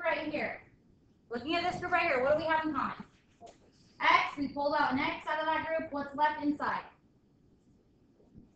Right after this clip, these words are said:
X plus five, right? We pull an X out of that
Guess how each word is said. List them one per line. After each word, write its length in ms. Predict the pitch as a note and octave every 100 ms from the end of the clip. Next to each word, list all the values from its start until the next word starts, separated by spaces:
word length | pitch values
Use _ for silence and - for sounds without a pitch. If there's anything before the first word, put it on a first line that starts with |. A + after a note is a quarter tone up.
| _ _ _ _ -
X 300 | - - - -
plus 280 | D4 D4+ D#4+ -
five, 420 | B3 G3 F#3 F#3+
right? 280 | A#3 C4+ B3+
We 60 | A#3
pull 240 | A#3+ C#4+
an 100 | E4
X 280 | D#4 C4 - - - -
out 100 | G3
of 80 | G3+
that 340 | A3 D#4+ D#4+